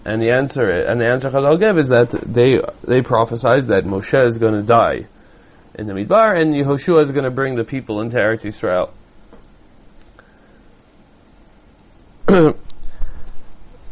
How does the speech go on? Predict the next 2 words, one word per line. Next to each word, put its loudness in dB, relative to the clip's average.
In 2
fact, 0